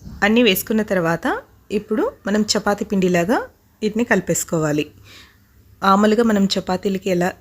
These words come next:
కలుపుకుంటామో అలాగే కలుపుకోవాలి. నీళ్ళేమీ వేయకుండా ఫస్ట్ ఎలా కలుపుకోండి. సరిపోతే నీళ్ళేమి వేయాల్సిన పని లేదు. అలా కొంచెం గట్టిగా అనిపిస్తే మాత్రం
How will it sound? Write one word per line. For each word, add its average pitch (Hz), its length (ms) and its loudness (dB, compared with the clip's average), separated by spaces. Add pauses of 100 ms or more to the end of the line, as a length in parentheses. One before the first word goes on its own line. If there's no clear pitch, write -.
(120)
కలుపుకుంటామో 180 600 -2 (240)
అలాగే 180 360 0
కలుపుకోవాలి. 160 600 0 (580)
నీళ్ళేమీ 226 540 4
వేయకుండా 185 380 -2 (120)
ఫస్ట్ - 260 -4 (260)
ఎలా 185 200 0
కలుపుకోండి. 165 480 -4 (200)
సరిపోతే 202 560 0 (640)
నీళ్ళేమి 202 460 2
వేయాల్సిన 170 440 2
పని 156 200 -2
లేదు. 151 200 -2 (180)
అలా 190 140 -2 (100)
కొంచెం 180 240 -4 (160)
గట్టిగా 196 380 0
అనిపిస్తే 180 400 -4 (100)
మాత్రం 302 260 -6